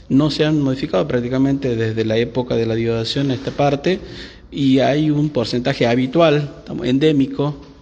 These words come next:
estamos, de las distintas patologías de la tiroides. Lo que sí bajó rotundamente es la presencia de los nódulos tiroideos, que eran muy habituales, mucho más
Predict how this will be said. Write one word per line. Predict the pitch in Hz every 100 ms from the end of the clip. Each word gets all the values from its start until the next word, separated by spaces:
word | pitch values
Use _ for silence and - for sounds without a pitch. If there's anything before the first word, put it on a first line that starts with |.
| - -
estamos, | - 120 135 147
de | 131 117 113
las | 107
distintas | 110 - 135
patologías | 123 - 120 -
de | 120
la |
tiroides. | 120 107 101
Lo |
que | 107
sí | 104 135 165 - - - -
bajó | 113 - 147
rotundamente | 131 123 131 135 131 135 170 135
es | 139
la |
presencia | 127 107 117 123 123 147 143 - - -
de | 113
los | 110
nódulos | 120 170 180 127 107
tiroideos, | - 110 113 131 120 131 - - - - -
que | 120
eran | 110 113
muy | 131
habituales, | 135 131 139 147 147
mucho | 123 120 127
más | 127 135 - -